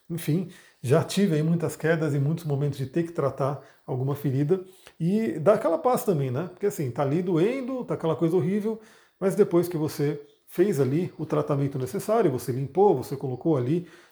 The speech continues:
um antisséptico, alguma coisa que ajuda na cicatrização. Hoje eu trabalho com os óleos essenciais, que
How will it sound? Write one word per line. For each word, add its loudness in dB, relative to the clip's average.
um -2
antisséptico, 0
alguma -4
coisa -2
que -2
ajuda 0
na -2
cicatrização. 0
Hoje 4
eu 0
trabalho 0
com -4
os -2
óleos 0
essenciais, -2
que -6